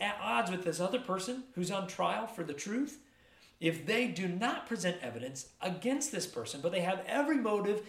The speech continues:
every reason to do that because they're enemies of this person, but they never produce evidence to disprove the truth over here, it's great evidence, isn't it, to prove that that person is actually telling the truth.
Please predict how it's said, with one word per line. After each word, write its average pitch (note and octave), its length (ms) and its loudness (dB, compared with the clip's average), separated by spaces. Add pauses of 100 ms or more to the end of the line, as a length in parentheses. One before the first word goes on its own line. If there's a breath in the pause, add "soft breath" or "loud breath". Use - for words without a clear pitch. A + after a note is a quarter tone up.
(120 loud breath)
every C#4 340 6
reason G3 400 -2
to F3+ 160 -4
do C4 300 8
that C#3 240 4
because D#3+ 240 0
they're D#3+ 200 2
enemies B3 360 -2
of C3+ 100 -4
this A#2+ 140 -10
person, - 340 -10 (460 loud breath)
but F3+ 180 4
they G#3 140 2
never B3 500 2
produce G3+ 360 -2
evidence D#3+ 380 0
to - 140 -4
disprove E3+ 880 0
the D3 80 -2
truth C4+ 380 0
over D#3+ 180 0
here, B3+ 360 0 (960 loud breath)
it's - 180 -4
great A#3+ 480 6
evidence, F3 540 2
isn't G3 280 0
it, A2+ 200 -10 (480)
to - 100 -8
prove A3+ 520 0
that F#3 120 -2
that F3 220 0
person D#3 320 -4
is D#3 280 -4
actually B2+ 600 -8 (240)
telling G2+ 340 -4 (300)
the - 60 -20
truth. - 260 -20